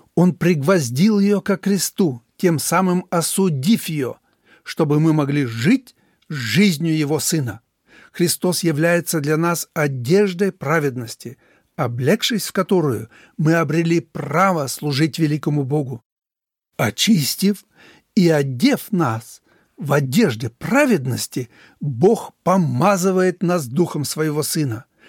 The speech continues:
Это третья, завершающая часть процесса нашего возрождения. Посредством Духа Святого Бог запечатлевает нас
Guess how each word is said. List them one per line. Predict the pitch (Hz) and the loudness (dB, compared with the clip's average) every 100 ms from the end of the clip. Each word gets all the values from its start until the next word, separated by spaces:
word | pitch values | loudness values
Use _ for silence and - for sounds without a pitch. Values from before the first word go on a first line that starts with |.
| - _ | -20 _
Это | - 151 139 | -4 -2 -4
третья, | - 143 196 180 - 117 - _ _ | -4 0 2 2 -6 -14 -16 _ _
завершающая | 165 147 175 180 156 - 180 214 196 175 - 180 | -4 0 2 2 0 -2 0 2 0 -2 -4 -4
часть | - - 160 - | -4 -2 -2 -2
процесса | - 139 - 143 - 143 | -6 -6 -2 -2 -2 -2
нашего | 131 - 139 127 | -2 -2 -2 -4
возрождения. | 127 131 135 117 127 127 - - _ _ _ - - - - | -4 -4 -4 -4 -4 -4 -6 -14 _ _ _ -20 -20 -20 -2
Посредством | 147 - 165 160 - 175 139 | 0 2 0 -2 0 0 2
Духа | 123 240 208 | 2 2 2
Святого | 180 190 - 147 127 | 0 -2 -2 -2 -4
Бог | 123 180 170 | 2 2 2
запечатлевает | 117 180 - 196 - 196 214 196 139 151 190 170 - | -2 -4 -2 -4 -4 -4 -2 -2 0 0 2 0 -4
нас | 156 156 135 | -4 -2 -4